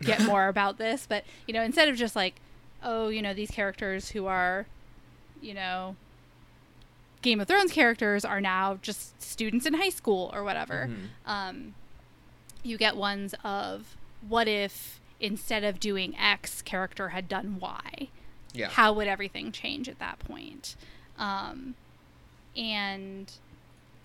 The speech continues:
Speaker 1: there, there is a real creative, um, satisfaction, I think, to pursuing that kind of line of thought
Speaker 2: Mm-hmm.
Speaker 1: when it comes to fiction. But when you try to apply it to your real life, it can get a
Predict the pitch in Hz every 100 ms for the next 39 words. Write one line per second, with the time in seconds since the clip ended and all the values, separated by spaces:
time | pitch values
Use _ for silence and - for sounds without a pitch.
0 | - - 370 302 427 539 440 311 220 208
1 | 202 196 190 196 - - - - - -
2 | - - - - - - - - - -
3 | - - - - - 254 226 208 202 196
4 | 196 190 - - 233 208 196 196 196 208
5 | - 214 220 - 269 - - - - -
6 | 220 214 - 196 - 208 196 190 196 -
7 | 202 190 185 190 185 208 - - - 196
8 | 220 277 - - - - - 131 135 147
9 | 220 208 202 - 202 196 220 - 285 -
10 | 453 466 494 - - - - - - -
11 | - - - - - - - - - -
12 | 277 240 269 254 359 233 233 220 247 202
13 | 233 202 196 202 190 - 160 262 - 294
14 | 302 302 330 311